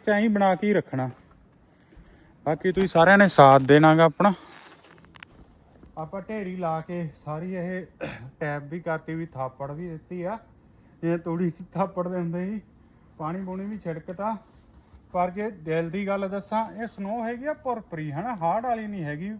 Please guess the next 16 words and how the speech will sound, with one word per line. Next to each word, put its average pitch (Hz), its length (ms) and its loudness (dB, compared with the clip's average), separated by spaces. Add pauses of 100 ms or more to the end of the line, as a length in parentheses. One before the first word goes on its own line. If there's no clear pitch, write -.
ਭਾਰੇ 202 320 0
ਵਾਲੀ। 190 260 -2 (580)
ਇਹਦਾ 226 200 -4
ਇੱਕੋ 247 280 -4
ਖਤਰਾ 220 340 -4 (120)
ਆ 202 120 0
ਵੀ 208 200 -10
ਇਹ 202 300 -10 (580)
ਤੰਗ 185 240 -8
ਨਾ 196 200 -6
ਕਰੇ, 170 200 -6
ਵੀ 185 80 -8
ਸਾਰੀ 175 340 -6
ਨਾ 196 140 -6
ਆ 151 80 -6
ਜੇ। 180 180 -10